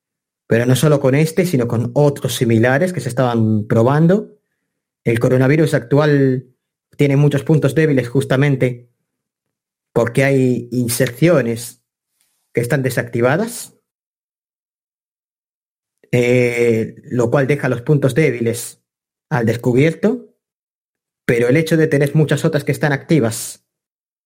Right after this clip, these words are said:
condicionan el comportamiento de este virus para que sea extremadamente contagioso, más letal que el sars y además tan, tan y tan imprevisible.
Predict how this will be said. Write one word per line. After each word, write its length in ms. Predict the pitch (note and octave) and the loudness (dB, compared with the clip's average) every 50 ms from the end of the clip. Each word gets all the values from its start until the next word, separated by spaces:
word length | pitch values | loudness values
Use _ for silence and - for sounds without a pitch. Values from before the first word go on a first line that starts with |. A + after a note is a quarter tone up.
| _ _ _ _ _ _ _ _ _ _ _ _ _ _ _ _ _ _ _ _ _ _ - | _ _ _ _ _ _ _ _ _ _ _ _ _ _ _ _ _ _ _ _ _ _ -2
condicionan 1300 | C3+ C#3 C3+ C3 B2+ A#2+ A#2 C3+ B2 - - - C#3+ D3 C#3 B2 B2+ C#3+ C#3+ C3+ A2+ G#2+ G2+ G#2 - _ _ _ _ _ _ _ _ _ _ _ _ _ _ _ _ _ _ _ _ | 0 2 2 2 0 0 0 -2 -2 -2 0 2 4 4 4 4 4 2 2 2 0 -2 -4 -6 -10 _ _ _ _ _ _ _ _ _ _ _ _ _ _ _ _ _ _ _ _
el 200 | - A#2 A2 - | -2 -2 0 0
comportamiento 680 | - C3 A#2+ A2+ B2+ A#2 - C3+ C3 D#3 D#3 C#3+ C#3+ C3+ | 0 0 0 0 0 0 0 0 0 0 0 2 2 2
de 80 | C#3 | 2
este 180 | C3+ - D#3 C#3 | 0 0 0 0
virus 260 | D3 D#3 D#3+ E3 - | 2 2 2 2 0
para 200 | - B2+ A#2 A#2 | 0 -2 -2 -2
que 120 | A#2+ B2 | -2 -4
sea 500 | A#2+ - C3+ A#2+ A2+ A2 G#2+ G#2 - - _ - - _ _ - | -4 0 0 2 2 2 2 0 -4 -12 _ -20 -20 _ _ -4
extremadamente 800 | - G#2 - - - C3 B2+ C#3 C#3+ C3 C3 C#3+ D3 C#3 C#3 A#2+ | -4 -4 -4 -2 0 2 2 2 2 2 2 0 0 0 0 0
contagioso, 760 | C3+ A#2+ A#2+ C#3 C3 - C3+ A#2 A2+ - - A#2 A2+ - - | -2 0 0 -2 -2 0 0 -2 -2 -2 -4 -4 -4 -4 0
más 240 | C3 C#3 D3+ D3 C#3+ | 0 0 0 0 0
letal 260 | C3+ B2 A#2+ C#3+ C3+ | -2 0 0 0 0
que 80 | - C#3+ | 0 -2
el 80 | B2+ | -2
sars 480 | B2+ - D#3 E3 G3 F3+ - - - _ _ _ _ _ _ _ _ _ _ _ _ _ _ _ | 0 0 0 0 0 -2 -6 -14 -16 _ _ _ _ _ _ _ _ _ _ _ _ _ _ _
y 160 | - - A#2 A#2 | -4 -2 0 2
además 720 | A#2 A#2+ B2 C3+ D3+ E3+ F3 F3+ - - - _ _ _ _ _ _ _ _ _ _ _ _ _ _ _ _ | 2 2 2 0 0 -2 -4 -6 -10 -12 -14 _ _ _ _ _ _ _ _ _ _ _ _ _ _ _ _
tan, 540 | - E3+ D#3 C3+ A#2 G#2+ G#2 - - _ - | -2 -2 0 0 -2 -6 -8 -10 -14 _ -4
tan 440 | D3+ C#3 C3 A#2 G#2 - - _ _ - | -2 -2 -2 -2 -4 -8 -12 _ _ -10
y 140 | A#2+ A#2 A#2+ | -10 -6 -2
tan 300 | D3+ D3 D3 D3 - - - | 0 0 0 0 -2 -6 -8
imprevisible. 1300 | B2+ B2 A#2 A#2+ A#2+ - A#2+ A2+ G#2+ G2+ A2+ G#2+ G#2 - - B2+ A2+ G#2+ F#2+ G2+ G2+ G2 F#2 - - | -8 -6 -4 -4 -2 -2 -2 0 0 0 0 -2 -2 -2 -2 0 0 2 2 2 0 0 -2 -4 -10